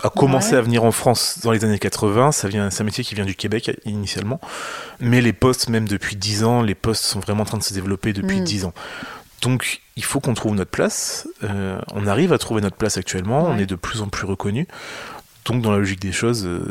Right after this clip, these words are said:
Speaker 1: ça va s'améliorer au fur et à mesure.
Speaker 2: Oui, au-, aujourd'hui, on va dire que c'est un peu disparate. En fonction des structures où tu vas, t'as pas forcément le même salaire. Et grâce à ce genre de grille, on va pouvoir vous situer quelque part.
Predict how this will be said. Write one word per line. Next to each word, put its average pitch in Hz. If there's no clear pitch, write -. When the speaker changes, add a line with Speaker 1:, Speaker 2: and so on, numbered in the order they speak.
Speaker 1:
ça -
va 104
s'améliorer 95
au 95
fur 95
et -
à -
mesure. 92
Speaker 2:
Oui, 175
au-, 165
aujourd'hui, 208
on 170
va 170
dire 175
que -
c'est -
un 151
peu 175
disparate. 170
En 151
fonction 208
des 202
structures 196
où 180
tu 180
vas, 180
t'as -
pas -
forcément 175
le 165
même 151
salaire. 170
Et 160
grâce 180
à 208
ce 185
genre 165
de 160
grille, 190
on 170
va 151
pouvoir 165
vous 160
situer -
quelque -
part. -